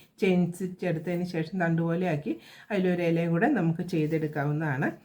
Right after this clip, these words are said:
ഇതിപ്പോൾ ഇത്രയും ആക്കി എടുത്തു. അതിന് ശേഷം ഞാനിതാ ഇതിൽ ഒരെണ്ണം, ആ, ഇത് രണ്ടെണ്ണം കൂടെ ഒന്നിച്ച് ഞാൻ ചെയ്യുന്നില്ല, ചെയ്യാനായിട്ട് കട്ടി കൂടുതലായതുകൊണ്ട്. ആ, അപ്പോൾ ഒരെണ്ണം ഞാനിതിങ്ങനെ എടുത്ത്,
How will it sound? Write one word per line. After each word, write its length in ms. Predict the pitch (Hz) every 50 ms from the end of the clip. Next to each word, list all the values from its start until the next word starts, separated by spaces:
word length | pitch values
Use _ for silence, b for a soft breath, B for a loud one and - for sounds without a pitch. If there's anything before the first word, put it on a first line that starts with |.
| b b b - -
ഇതിപ്പോൾ 220 | 214 233 220 233 233
ഇത്രയും 320 | 226 - 226 220 220 214
ആക്കി 220 | 190 180 - - 202
എടുത്തു. 360 | 170 156 143 185 214 - - - 165
അതിന് 220 | 175 180 185 190
ശേഷം 460 | 190 - 180 165 165 - 190 190 180
ഞാനിതാ 440 | 180 175 165 170 165 165 160 165 165 160 156 156 147 - -
ഇതിൽ 400 | 160 165 175 175 170 170 175 185
ഒരെണ്ണം, 540 | 185 - 185 185 185 185 185 202 214 220 B B B B B B B B
ആ, 400 | 156 165 165 165 165 160 160 160 160 _ _ _ _ _ _ _ _ _ _ _ _ _ _ _ _ _ _ _ - _ _ _ _ _ _ -
ഇത് 120 | 185 208
രണ്ടെണ്ണം 580 | 208 208 196 190 196 196 220 220 220 220 214 214
കൂടെ 120 | 208 214
ഒന്നിച്ച് 460 | 220 208 196 190 196 196 190 - - 226
ഞാൻ 240 | 220 214 208 208
ചെയ്യുന്നില്ല, 580 | 208 196 175 175 175 180 175 156 147 160 190 208
ചെയ്യാനായിട്ട് 540 | - 202 175 170 175 170 165 165 165 165 - - -
കട്ടി 240 | 180 170 - - 185
കൂടുതലായതുകൊണ്ട്. 800 | 175 165 156 160 156 151 147 147 143 147 151 147 143 147 185 240 - - b b b b b b b
ആ, 60 | 151 156 160 160
അപ്പോൾ 300 | 165 165 - 202 196 208
ഒരെണ്ണം 320 | 208 214 214 208 196 190 190
ഞാനിതിങ്ങനെ 580 | 185 180 180 175 175 170 170 170 170 170 170
എടുത്ത്, 380 | 165 151 147 143 - 165 196